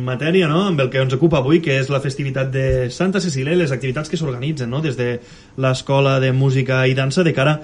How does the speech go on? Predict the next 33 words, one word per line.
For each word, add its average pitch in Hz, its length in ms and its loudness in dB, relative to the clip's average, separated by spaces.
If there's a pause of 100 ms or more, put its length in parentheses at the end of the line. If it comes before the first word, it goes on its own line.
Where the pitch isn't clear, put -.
(220)
a 143 180 0
les 170 180 4
properes 147 640 2 (420)
setmanes, 139 560 2
no? 175 160 4
I, 127 560 2
bé, 131 180 -6
part 147 300 -4
del 143 100 2
programa 143 440 0
s'ha, 127 240 -4 (1120)
s'ha 143 160 -2
organitzat 143 340 0
des 165 140 4
de 131 80 4
l'ampa 156 360 4
de, 123 180 2 (400)
de 113 120 -6
l'escola, 143 480 0
així 131 240 -2
que, 135 140 2 (180)
Jordi, 151 220 4
explica'ns 170 400 4
una 160 100 6
mica, 165 220 2 (560)
mm, 143 400 -4
quin 180 180 4
model 165 320 4
heu 165 80 6
volgut 147 320 -2
seguir 139 240 -2
enguany 143 480 -2
i, 175 140 -2